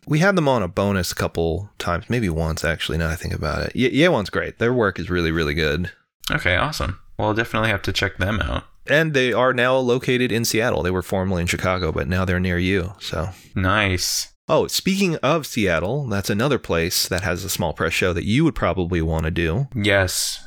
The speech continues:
Speaker 2: I do. I really wanna do it.
Speaker 1: Uh, Short Run.
Speaker 2: Short Run, yeah.
Speaker 1: Yeah, which is a, a one-day event, which is great. It's
Speaker 2: Yeah.
Speaker 1: like, the <laughs> perfect amount of time for a show, I think. And I tabled at that show back in twenty nineteen,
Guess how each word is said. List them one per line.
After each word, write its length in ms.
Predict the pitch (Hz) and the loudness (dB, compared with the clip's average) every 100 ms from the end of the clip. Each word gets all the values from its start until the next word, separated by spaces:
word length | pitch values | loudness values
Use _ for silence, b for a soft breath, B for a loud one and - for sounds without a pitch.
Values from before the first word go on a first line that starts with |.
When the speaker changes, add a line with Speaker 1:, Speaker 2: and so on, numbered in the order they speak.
| - | -10
Speaker 2:
I 60 | 113 | -4
do. 320 | 107 110 98 | 0 2 2
I 40 | 95 | 2
really 220 | 98 107 | 2 2
wanna 200 | 95 92 | 2 0
do 220 | 87 92 | 2 2
it. 180 | 92 - - - | 2 -2 -6 -8
Speaker 1:
Uh, 180 | 87 85 | -4 -2
Short 380 | - - 160 - | 0 2 2 2
Run. 440 | 104 82 69 101 - _ - | 0 0 -2 -8 -12 _ -8
Speaker 2:
Short 360 | - 92 113 | -4 -2 0
Run, 260 | - 92 98 | 0 0 0
yeah. 280 | 101 110 104 - - | 0 0 -2 -10 -8
Speaker 1:
Yeah, 220 | 98 101 | 0 2
which 260 | 87 92 - | 2 0 0
is 200 | 95 90 | 0 0
a, 120 | 90 90 | 0 0
a 80 | 92 | 0
one-day 400 | 101 123 127 120 | 2 2 4 2
event, 640 | 107 107 107 107 - - - _ _ - | 4 2 2 0 -6 -8 -12 _ _ -4
which 160 | 92 | -2
is 80 | 92 | -2
great. 640 | - 101 101 98 - - - - | 0 2 2 2 -4 -8 -12 -4
It's 100 | 92 | 0
Speaker 2:
Yeah. 160 | 104 101 | 4 4
Speaker 1:
like, 80 | 95 | 2
the 80 | 90 | -2
<laughs> 80 | |
perfect 800 | - - 98 104 151 127 139 - | -4 -6 -2 0 0 2 0 0
amount 220 | 120 113 110 | -2 0 0
of 60 | |
time 300 | - 104 104 | 0 0 0
for 140 | 101 107 | 0 0
a 40 | |
show, 440 | - 120 107 101 - | 2 2 2 0 -2
I 120 | 110 | -6
think. 420 | - 104 104 107 _ _ _ | -2 -2 -2 -6 _ _ _
And 320 | - 120 117 101 | -2 0 2 2
I 160 | 131 | 2
tabled 360 | 147 151 143 135 | 2 2 4 2
at 80 | 127 | 2
that 160 | 127 | 2
show 240 | 120 131 117 | 2 0 0
back 220 | 110 113 | 0 0
in 80 | 113 | 0
twenty 220 | - 113 | 0 2
nineteen, 680 | 104 98 - 104 92 90 - | 2 0 0 0 2 0 -4